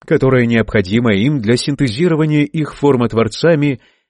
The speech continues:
недостающего опыта фоновых энергоинформационных взаимосвязей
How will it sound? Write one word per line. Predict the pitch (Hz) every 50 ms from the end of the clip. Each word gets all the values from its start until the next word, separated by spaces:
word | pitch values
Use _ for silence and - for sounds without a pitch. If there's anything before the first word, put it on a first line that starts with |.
| _ _
недостающего | - 156 165 139 135 123 - - 120 104 98 107 113 110 - - 95 90 82
опыта | 76 107 143 143 - 139 - 143 139
фоновых | - - - 131 135 127 123 120 131 127 - -
энергоинформационных | 131 123 123 117 113 104 110 107 101 - 113 113 113 110 - - 104 107 107 107 110 110 110 101
взаимосвязей | 92 101 104 101 98 95 90 - - 123 147 156 127 131 165 160 143